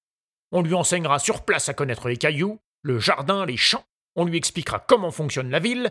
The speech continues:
l'usine et tout ce qui pourra l'aider à devenir une grande personne. La vie, après tout,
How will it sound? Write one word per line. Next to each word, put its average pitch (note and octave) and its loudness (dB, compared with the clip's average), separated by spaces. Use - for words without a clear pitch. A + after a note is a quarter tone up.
l'usine F#3 0
et C#3+ -2
tout C4+ -2
ce - -2
qui C#3 -8
pourra B2+ -2
l'aider G#3 2
à G3 6
devenir E3 0
une D#3+ -2
grande C4 0
personne. - 0
La G3+ 2
vie, F3 -2
après D3 -2
tout, C#3+ 0